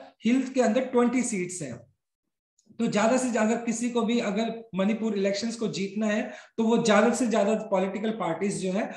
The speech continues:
वो valley को target कर रही हैं क्योंकि वहां पर चालीस seat है और अगर वहां पर voters को convince कर पाती हैं तो शायद वो इन इलेक्शंस को भी जीत सकते हैं। तो इस वजह से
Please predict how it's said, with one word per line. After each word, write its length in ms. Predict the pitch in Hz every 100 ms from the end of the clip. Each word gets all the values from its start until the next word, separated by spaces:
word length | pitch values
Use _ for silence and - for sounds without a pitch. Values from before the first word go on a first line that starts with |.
| - -
वो 80 | 202
valley 280 | 190 196 240
को 120 | 240
target 480 | 226 185 185 214 -
कर 140 | 214
रही 260 | 196 185 202
हैं 140 | 214
क्योंकि 260 | 202 202 202
वहां 160 | 175
पर 240 | 175 285 - - _ -
चालीस 320 | 220 233 240
seat 300 | - 208 208
है 280 | 208 - - -
और 100 | 196
अगर 280 | 190 202 233
वहां 320 | 233 190 202 220
पर 240 | 240 240
voters 480 | 190 185 185 220 -
को 140 | 214
convince 460 | 202 175 180 240 233
कर 140 | 214
पाती 380 | 196 175 165 190
हैं 160 | 214 202
तो 80 |
शायद 440 | 185 202 190 233 - - -
वो 140 | 208 214
इन 160 | 196
इलेक्शंस 560 | 180 185 185 185 220 214
को 120 | 240
भी 120 | 262
जीत 200 | 190 233
सकते 340 | - - - 160
हैं। 140 | 196 - _ _ -
तो 80 | 226
इस 160 | 262
वजह 240 | 220 190 202
से 320 | 214 247